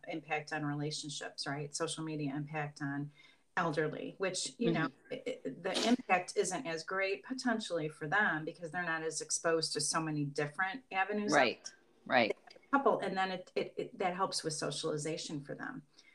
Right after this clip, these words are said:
Speaker 2: Mm-hmm.
Speaker 1: Um, right. So they get the chance to see their families who would live long distance, right, by using Facebook or whatever it is that they can
Speaker 2: Right.
Speaker 1: figure out how to do.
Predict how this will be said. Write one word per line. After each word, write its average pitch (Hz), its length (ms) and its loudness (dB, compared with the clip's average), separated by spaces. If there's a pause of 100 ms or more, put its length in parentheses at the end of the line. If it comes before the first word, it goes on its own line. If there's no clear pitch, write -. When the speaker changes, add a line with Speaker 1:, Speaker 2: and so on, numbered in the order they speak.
(120)
Speaker 2:
Mm-hmm. 170 100 0
Speaker 1:
Um, 151 460 2
right. 160 320 0
So 170 160 2
they 170 400 6 (120)
get 156 240 2
the 165 80 -6
chance 160 460 -2
to 170 80 0
see 175 260 4
their 156 180 0
families 151 500 0
who 160 100 0
would 151 120 -2
live 151 340 2 (560)
long 156 280 2
distance, - 540 -2
right, 156 280 4
by 160 80 0
using 156 440 -2
Facebook 151 580 -2
or 156 120 2
whatever 147 340 0
it - 80 -4
is 143 300 -2
that 165 160 -2
they 160 120 2
can 170 160 -2
Speaker 2:
Right. 151 240 4 (400)
Speaker 1:
figure 165 240 4
out 156 160 6
how 156 140 0
to 151 100 2
do. 151 440 0